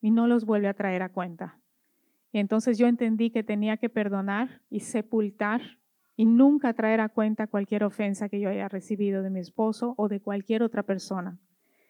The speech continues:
Yo muchas veces le digo, "Yo soy inofendible porque yo estoy muerta." Los muertos no se ofenden. Entonces, cada vez que yo siento que me voy a ofender, digo, "Ay, me salió la carne", o sea, "se me fue la paloma", como decimos.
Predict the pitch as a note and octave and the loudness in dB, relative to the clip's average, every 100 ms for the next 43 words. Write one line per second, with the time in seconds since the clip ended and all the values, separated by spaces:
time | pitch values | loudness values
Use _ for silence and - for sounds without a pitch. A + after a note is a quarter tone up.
0 | _ G#3+ A3 A3+ A#3 A3+ A3 G#3+ G#3 G#3+ | _ 0 2 2 4 4 4 0 0 0
1 | G3+ G#3 G3+ A3+ A3 G3+ - G3 G3 G3 | 0 -2 0 0 0 -2 -4 -4 -2 -2
2 | G3+ G#3 G3+ G3+ A#3 A3 F#3+ F3+ E3+ - | -4 -6 -6 -2 0 0 -2 -6 -12 -14
3 | _ _ _ _ _ _ _ _ _ _ | _ _ _ _ _ _ _ _ _ _
4 | - G#3+ G3+ G#3+ G#3+ G#3+ G3+ F#3+ G3 F#3 | -8 -4 0 0 0 -2 -2 -4 -6 -6
5 | E3 D#3 D3+ _ _ _ _ _ _ _ | -8 -14 -18 _ _ _ _ _ _ _
6 | - G#3 G3+ G3+ A#3 C4 C#4 C4 A#3+ A#3+ | -4 -4 -4 -4 0 2 2 2 0 2
7 | C4 B3 A3+ A#3 A#3 A3+ A3 A#3 A3+ G#3+ | 0 0 0 2 0 0 -2 -2 -2 -2
8 | G3 B3+ A3+ G3+ A3 G#3+ A3 G#3+ G3+ F#3 | -2 -2 -2 -4 -4 0 0 -2 -4 -4
9 | F3 E3 - G3 F3+ _ _ _ _ _ | -10 -14 -12 -12 -12 _ _ _ _ _
10 | _ _ _ G#3+ G#3 G3+ A#3+ B3+ A#3 G#3 | _ _ _ -4 -4 2 2 2 0 0
11 | G#3 G3 G#3 G3+ G3 F#3+ G#3+ - G#3 _ | 0 -2 -8 -8 -8 -10 -12 -14 -18 _